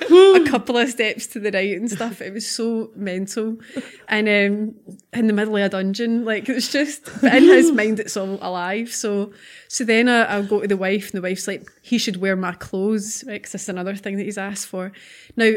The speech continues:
most of the time when a guy wants to dress up in women's clothes, it's usually, in my experience, lingerie or something sexy or a wee short skirt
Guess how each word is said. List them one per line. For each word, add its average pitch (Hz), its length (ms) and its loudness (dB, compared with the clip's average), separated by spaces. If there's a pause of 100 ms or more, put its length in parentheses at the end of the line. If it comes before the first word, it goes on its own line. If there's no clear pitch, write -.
most 240 460 -2
of 254 60 -6
the 262 80 -4
time 202 340 -4
when 196 100 -2
a 196 60 -4
guy 185 220 -6
wants 180 260 -10
to - 100 -14
dress 175 300 -12
up - 80 -10
in 185 100 -8
women's 180 300 -8
clothes, 190 360 -10
it's - 260 -14
usually, 202 960 -6
in 190 140 -4
my 190 140 -2
experience, 175 640 -12
lingerie 175 680 -6
or 180 100 -10
something 175 320 -12
sexy 175 600 -10
or 170 100 -8
a 156 40 -10
wee 170 140 -10
short 190 320 -10
skirt 175 540 -6